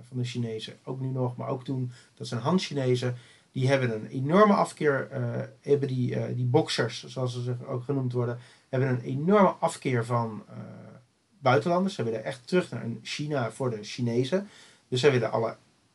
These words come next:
eh, Engelsen, Fransen, Duitsers en Japanners willen ze eruit.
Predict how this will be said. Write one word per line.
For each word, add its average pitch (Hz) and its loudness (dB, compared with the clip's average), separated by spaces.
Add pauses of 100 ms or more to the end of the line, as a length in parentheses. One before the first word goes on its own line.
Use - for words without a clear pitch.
(300)
eh, 113 -4
Engelsen, 139 0
Fransen, 123 -2
Duitsers 131 0
en 120 -6
Japanners 196 6
willen 190 6
ze 165 -6
eruit. 170 2